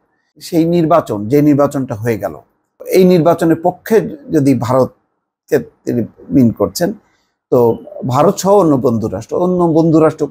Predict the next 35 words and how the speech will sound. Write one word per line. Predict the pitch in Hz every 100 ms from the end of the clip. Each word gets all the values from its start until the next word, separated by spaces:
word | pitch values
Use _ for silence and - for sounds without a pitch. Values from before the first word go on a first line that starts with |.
| -
কে | 202 143
ছিল? | 117 - - _ _ _ _
চীন | - 202
ছিল, | 196 190 -
রাশিয়া | 151 - 165
ছিল। | 151 143 139 143 _ _ _ _ _
তো | 151
বাংলাদেশের | 151 170 175 175 202 196
এইরকম | 165 175 202 196
একটা | 180 - 175 170 170
পচা | 156 156 165
নির্বাচনের | 139 113 117 117 113 98
জন্য | 110 104 92 - _ _
এইরকম | - 135 139 139 135 127
দেশগুলোর | 135 117 117 139 147
পাশে | 131 131 160
থাকা, | 127 - 95 _
এটা | - 269
তো | 254 240
একটা, | - 202 175 - -
মানে, | 151 143
এ-, | 139 147 143 143
এটাও | 165 202
তো | 202
বলা | 165 160
যায় | 143 139
এক | 123 - 127
ধরনের | 131 127 - _ _
ষড়যন্ত্রমূলকভাবে, | - 147 135 120 117 113 113 107 123 156 202 - _ _ _ -
মানে, | 127 120 107 - - -
যারা | 147 151
ক্ষমতায় | 175 160 160 156 147
আছে, | 147
তারাই | 160 151 175 156 - _
যাতে | 151 143